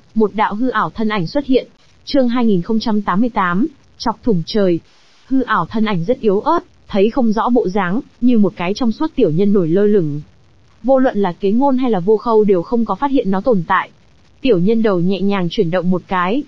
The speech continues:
ngoảnh lại nhìn thoáng qua giống như đã dung nhập kiếm quang bên trong Kế Ngôn. Sau một khắc nó biến mất ở chỗ này, chờ đến xuất hiện thời điểm nó đã ngồi tại thần long trên đầu. Kiếm y hóa thành thần long đột nhiên chấn động.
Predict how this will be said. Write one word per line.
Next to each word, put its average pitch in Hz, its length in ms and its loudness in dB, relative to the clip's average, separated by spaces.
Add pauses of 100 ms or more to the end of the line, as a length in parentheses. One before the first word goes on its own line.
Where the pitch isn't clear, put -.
(220)
ngoảnh 202 260 0
lại 175 180 -2
nhìn 190 200 2
thoáng 190 300 -4
qua 254 180 0
giống 214 180 0
như 247 140 2
đã 214 140 0
dung 233 200 0
nhập 208 220 2
kiếm 202 200 0
quang 247 240 2
bên 226 160 2
trong 214 220 0
Kế 208 140 0
Ngôn. 240 360 2 (580)
Sau 254 260 -2
một 214 180 2
khắc 311 200 -8
nó 240 100 0
biến 202 220 2
mất 302 120 -2
ở 185 140 -4
chỗ 208 140 -6
này, 226 280 -2 (240)
chờ 247 220 2
đến 208 180 2
xuất 320 160 -2
hiện 294 180 -2
thời 208 140 -2
điểm 180 240 0
nó 180 100 -2
đã 247 100 -2
ngồi 254 180 0
tại - 160 -8
thần 175 220 -2
long 214 200 0
trên 214 180 2
đầu. 165 300 0 (560)
Kiếm 226 180 2
y 262 160 0
hóa 240 360 0
thành 233 160 0
thần 185 200 0
long 220 200 2
đột 196 160 2
nhiên 208 220 4
chấn 214 220 0
động. 247 180 0